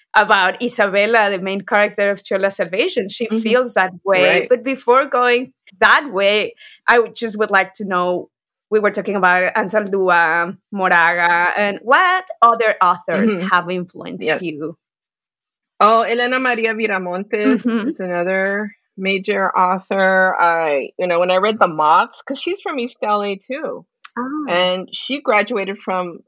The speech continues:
Speaker 2: my high school. Also, we actually had the same history teacher, I found <laughs> out later. But she writes about East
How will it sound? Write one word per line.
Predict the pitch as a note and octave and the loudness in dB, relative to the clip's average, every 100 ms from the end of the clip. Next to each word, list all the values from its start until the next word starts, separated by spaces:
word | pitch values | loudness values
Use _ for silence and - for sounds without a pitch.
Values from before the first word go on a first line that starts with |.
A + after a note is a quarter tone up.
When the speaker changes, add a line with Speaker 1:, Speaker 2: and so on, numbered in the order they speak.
| _ | _
Speaker 2:
my | F3+ A#3+ | 0 0
high | D4+ A#3+ D3+ | 0 -2 -4
school. | - - C#3+ | -10 -8 -2
Also, | - G#3+ - | 2 0 0
we | C4 | 0
actually | A#4 - E4+ | 0 0 -2
had | A#3 A3 G3 | 0 -2 -2
the | |
same | F#3 - G3 F3+ | -8 -8 -8 -6
history | F#3 - A3+ G3+ | -8 -6 -6 -6
teacher, | - - - B2 - _ | -8 -10 -8 -8 -10 _
I | D#3 | -6
found | D#3+ F#3 E3 | -2 0 0
<laughs> | |
out | - D#5+ D#5 - _ _ _ | 0 -4 -14 -16 _ _ _
later. | B3+ A#3 - - _ - | -4 -2 -2 -2 _ -6
But | G3 G3+ G3 F#3+ F#3+ | 0 2 2 0 -4
she | - - - B3+ C#4+ | -6 -12 -8 -2 -2
writes | D4+ A#3+ G#3+ | 2 0 0
about | G#3+ F#3 E3 | 0 0 0
East | E3+ E3+ | -6 -10